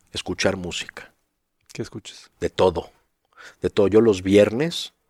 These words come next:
Speaker 1: apenas me subo a mi coche, escucho las novedades de viernes de Spotify. Todo lo que se escuche en el mundo. Y entre semana estoy yendo entre un país y otro de los cincuenta top,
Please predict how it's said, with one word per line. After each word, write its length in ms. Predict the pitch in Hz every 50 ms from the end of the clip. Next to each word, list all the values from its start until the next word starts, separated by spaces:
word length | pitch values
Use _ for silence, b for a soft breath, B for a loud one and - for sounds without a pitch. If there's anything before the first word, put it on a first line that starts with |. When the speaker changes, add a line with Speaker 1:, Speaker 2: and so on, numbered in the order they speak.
| _ _ _
Speaker 1:
apenas 540 | - 87 - _ - 127 131 147 147 131 113
me 120 | 101 92
subo 400 | - - 107 104 104 104 95 90
a 200 | 85 80 78 80
mi 340 | 82 82 82 82 80 80 82
coche, 500 | - - 120 127 - - - 156 160 - -
escucho 420 | 90 - - - 110 98 - 107
las 140 | 92 85 82
novedades 400 | 85 80 82 82 92 92 87 80
de 80 | 80
viernes 280 | 76 82 87 87 85 76
de 60 | 76
Spotify. 640 | - - - 87 78 - - 78 - - - - _ _ _ _ _ _ _ _ _ _ _ _ _
Todo 220 | - 143 139 139
lo 120 | 127 110
que 100 | - -
se 100 | 90 -
escuche 440 | - - - - 104 98 - - 107
en 120 | 95 85 82
el 100 | 80 80
mundo. 380 | 80 80 76 71 71 - _ _ _ _ _ _ _ _ _
Y 120 | - 104 107
entre 240 | 104 104 - 107
semana 540 | 104 - 120 107 120 131 139 147 165 175 175 _
estoy 800 | - 98 92 - - - 117 113 117 117 120 117 117 117 - - _ _ _ _
yendo 400 | - 98 110 113 113 113 113 120 113
entre 300 | 107 98 104 101 98 98
un 360 | 101 110 110 113 113 110 90
país 420 | - - 98 98 101 107 104 - -
y 40 | 113
otro 280 | 110 110 - 117 110
de 80 | 95 85
los 180 | 85 85 -
cincuenta 800 | - - 87 85 - - 104 101 98 95 - - 104 92 87 85
top, 480 | 85 _ - 107 95 90 90 - _ -